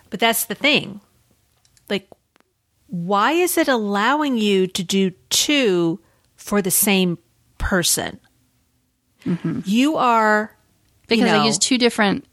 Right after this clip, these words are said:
Speaker 2: devices, 'cause it's per device.
Speaker 1: But it seemed like it, it seems like because your login is the same into Amazon, same name, same password,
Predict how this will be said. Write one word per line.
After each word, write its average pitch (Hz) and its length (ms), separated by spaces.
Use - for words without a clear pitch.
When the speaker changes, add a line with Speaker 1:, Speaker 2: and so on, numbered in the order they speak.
Speaker 2:
devices, - 720
'cause 196 180
it's 190 140
per 202 320
device. - 640
Speaker 1:
But 240 120
it - 200
seemed 359 420
like 254 260
it, 220 260
it 247 120
seems 330 440
like 254 300
because 262 680
your 240 240
login 208 800
is 214 200
the 190 120
same 185 640
into 208 260
Amazon, 175 640
same 247 320
name, 202 240
same 208 240
password, 175 600